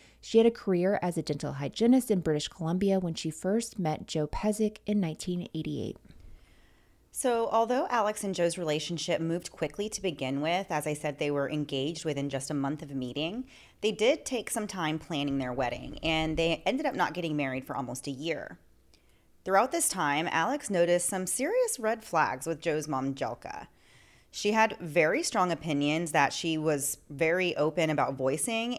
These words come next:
Speaker 2: and she had this very controlling side about her that made Alex actually reconsider marrying Joe for a period of time, although she did end up going through with the wedding.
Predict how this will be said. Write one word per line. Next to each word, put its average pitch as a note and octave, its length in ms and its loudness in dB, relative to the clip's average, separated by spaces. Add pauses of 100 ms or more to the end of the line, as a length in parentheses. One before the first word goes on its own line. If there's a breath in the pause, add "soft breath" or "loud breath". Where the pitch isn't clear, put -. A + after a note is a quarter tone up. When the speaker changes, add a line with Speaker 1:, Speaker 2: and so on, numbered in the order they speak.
Speaker 2:
and B3+ 180 2
she D4+ 120 -2
had A#3 180 2
this G#3 200 0
very F3+ 280 4
controlling A#3+ 580 0
side C#3+ 280 4
about C#3 300 0
her C#3+ 260 0
that D#3+ 180 2
made F#3 380 0
Alex A3 340 6
actually A3 300 -2
reconsider E3+ 760 0
marrying C#3+ 480 0
Joe F#3 220 4
for C#3 180 0
a A#2 40 -2
period B2+ 360 -4
of A#2+ 80 -6
time, B2 460 -8
although D#3 240 2
she F#3 160 -4
did G#3+ 280 2
end E3+ 160 0
up D3+ 120 -2
going C#3+ 240 0
through C3+ 180 -4
with A#2+ 120 -6
the C3+ 80 -2
wedding. B2 440 -4